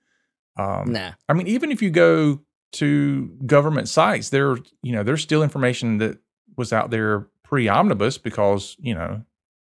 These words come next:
Speaker 1: it's just out there. And so if you don't really <laughs> look at it and understand what you're looking at, you and I look at it and go, "Oh, that's the way things used to be." Other people looking at it
Speaker 2: Yeah.
Speaker 1: going, "Oh, that's what is."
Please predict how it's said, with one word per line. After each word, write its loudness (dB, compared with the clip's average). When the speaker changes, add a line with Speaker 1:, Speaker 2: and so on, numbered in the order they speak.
Speaker 1:
it's -14
just -8
out 4
there. 2
And -2
so 6
if 0
you 2
don't 2
really 6
<laughs> 8
look 4
at 6
it 2
and 2
understand 0
what -4
you're 2
looking 0
at, -4
you -2
and 4
I 6
look 2
at 4
it 0
and -2
go, 6
"Oh, 4
that's -6
the -10
way -4
things -4
used -10
to -10
be." -12
Other 4
people 4
looking 2
at 2
it -2
Speaker 2:
Yeah. -2
Speaker 1:
going, 2
"Oh, 2
that's -6
what 4
is." 2